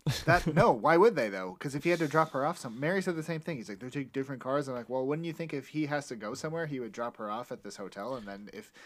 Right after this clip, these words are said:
Speaker 2: she needs to get away, she
Speaker 1: I
Speaker 2: still
Speaker 1: don't
Speaker 2: has her
Speaker 1: know,
Speaker 2: car. She
Speaker 1: dude,
Speaker 2: still
Speaker 1: if
Speaker 2: has
Speaker 1: I,
Speaker 2: her car."
Speaker 1: if it was me, if I was that guy, I'd be like, "You're sticking with, we're, you're not leaving my side until we figure out what the fuck's going on here at this point." Because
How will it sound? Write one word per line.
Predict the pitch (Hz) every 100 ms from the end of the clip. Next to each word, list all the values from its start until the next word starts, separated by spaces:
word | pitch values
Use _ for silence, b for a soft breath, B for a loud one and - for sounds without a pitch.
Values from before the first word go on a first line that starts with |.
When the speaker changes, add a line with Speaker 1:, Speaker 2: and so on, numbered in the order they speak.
| b
Speaker 2:
she | - 120
needs | 120 -
to | 101
get | 110
away, | 95 98 123 92 92 b b b -
she | 135
Speaker 1:
I | 170
Speaker 2:
still | 220
Speaker 1:
don't | 214
Speaker 2:
has | 180
her | 180
Speaker 1:
know, | 185 185 185 180 170
Speaker 2:
car. | 143
She |
Speaker 1:
dude, | 139
Speaker 2:
still | -
Speaker 1:
if | 147
Speaker 2:
has | 175
Speaker 1:
I, | 175
Speaker 2:
her |
car." | 226 226 147 107 _ _ 151
Speaker 1:
if | 143
it | 196
was | 175 131
me, | 139 165 156 123 113
if | 117
I | 139
was | 151 110
that | 135 165
guy, | 123 107 107 -
I'd | 127
be | 131 123
like, | 107
"You're | 135
sticking | 147 156 147
with, | 120 -
we're, | 113
you're | 127 135 151
not | 175
leaving | 160 143
my | 135 123
side | 123 110 104 98 -
until | 110 120 107
we | 104
figure | 107 101
out |
what | 101
the | 101
fuck's | 104 98
going | 101 98
on | 98
here | 98
at | 90
this | 92
point." | - 90 95
Because | 107 95 -